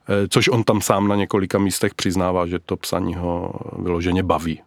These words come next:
A že kdyby si mož-, v jednom rozhovoru dokonce říkal, že kdyby si nezvolil tu politickou kariéru, takže by se živil psaním.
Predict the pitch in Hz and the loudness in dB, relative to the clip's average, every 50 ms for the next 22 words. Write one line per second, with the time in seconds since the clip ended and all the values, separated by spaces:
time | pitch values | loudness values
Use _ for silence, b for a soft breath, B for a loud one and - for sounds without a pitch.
0 | _ - 90 90 107 98 95 107 92 104 104 - - 120 104 98 104 101 101 101 | _ -4 -2 0 2 2 2 2 4 4 2 4 2 2 2 2 2 2 2 0
1 | - 101 95 110 98 117 117 110 104 101 90 101 104 98 104 101 101 98 95 - | -2 0 0 2 2 4 4 2 2 2 2 0 2 2 2 2 2 0 0 0
2 | - 92 87 - 110 95 95 - - 90 95 92 95 87 87 85 82 85 - - | -2 -2 0 0 -2 -2 -2 -2 -2 0 0 -2 -2 -4 -4 -4 -4 -4 -4 -4
3 | - 95 B B B B B B B B B B B B B _ - 95 90 87 | -6 -6 B B B B B B B B B B B B B _ -2 -2 0 0
4 | 90 92 90 90 90 - - - - 95 92 87 - - - - - 98 - - | 2 2 2 0 -2 -4 -6 -4 -2 -2 -2 -2 -4 -8 -4 -2 -2 0 0 0
5 | 95 95 92 92 90 90 92 87 - 92 87 87 87 90 85 85 85 - 104 95 | 0 2 2 2 0 0 -2 -2 -2 -2 -2 0 -2 -2 -2 -2 -2 0 0 0
6 | 90 92 92 104 101 - - - - 90 90 82 78 73 71 | 2 2 2 2 2 0 0 0 0 0 0 0 -2 -4 -6